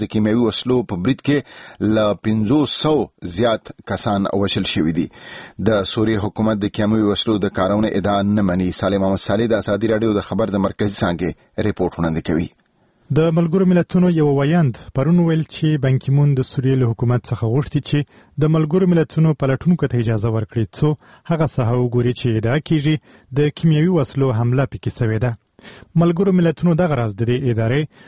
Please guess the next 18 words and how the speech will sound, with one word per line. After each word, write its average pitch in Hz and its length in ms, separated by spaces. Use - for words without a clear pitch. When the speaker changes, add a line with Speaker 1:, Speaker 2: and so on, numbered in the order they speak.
Speaker 2:
د 151 120
بې 151 140
وسلې 151 260
کولو 170 280
د 135 140
چارو 143 340
عالي 135 240
استازې 143 500
میرمن 151 420
انجلا 135 420
کین 165 240
ته 139 140
سپارښتنه 123 420
وکړه 123 340
چې 127 100
دمشق 131 460
ته 135 140
سفر 127 280